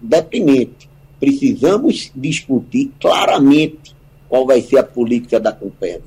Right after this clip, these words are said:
Se a melhor alternativa for a privatização, vamos dar apoio a isso. Agora, vamos exigir uma tarifa, é, é, justa, um, um preço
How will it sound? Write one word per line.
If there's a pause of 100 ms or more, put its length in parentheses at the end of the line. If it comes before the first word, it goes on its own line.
(460)
Se
a
melhor
alternativa
for
a
privatização, (280)
vamos
dar
apoio
a
isso. (180)
Agora,
vamos
exigir
uma
tarifa, (360)
é,
é,
justa, (220)
um, (220)
um
preço